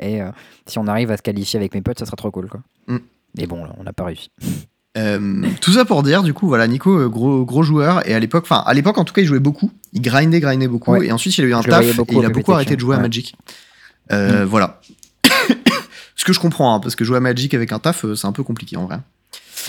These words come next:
Speaker 1: Bah, en vrai, d'un
Speaker 2: Ça
Speaker 1: côté,
Speaker 2: prend du
Speaker 1: c'est
Speaker 2: temps.
Speaker 1: bien parce que t'as les, t'as les thunes pour acheter tes cartes, ça, c'est cool.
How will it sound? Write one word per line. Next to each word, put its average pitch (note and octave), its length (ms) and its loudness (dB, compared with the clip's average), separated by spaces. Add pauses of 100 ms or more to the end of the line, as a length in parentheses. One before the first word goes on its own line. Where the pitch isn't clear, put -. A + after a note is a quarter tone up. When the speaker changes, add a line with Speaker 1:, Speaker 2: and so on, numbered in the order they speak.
(140)
Speaker 1:
Bah, A#2+ 140 0
en C3+ 100 0
vrai, D#3+ 320 -2 (260)
d'un C#3 100 2
Speaker 2:
Ça - 80 2
Speaker 1:
côté, C#3 80 0
Speaker 2:
prend D3+ 100 4
du A#2+ 60 0
Speaker 1:
c'est G#2+ 80 -2
Speaker 2:
temps. - 100 -2
Speaker 1:
bien D3+ 80 -4
parce G#2 120 -12
que G#2+ 60 -10
t'as G#2+ 120 -4
les, G#2+ 120 -4 (260)
t'as A#2 80 -4
les A#2 120 -2
thunes D#3 300 -8 (140)
pour F#2+ 100 -14 (120)
acheter - 240 -14
tes G2 100 -8
cartes, - 260 -6
ça, - 100 -16
c'est - 120 -12
cool. C3+ 160 -6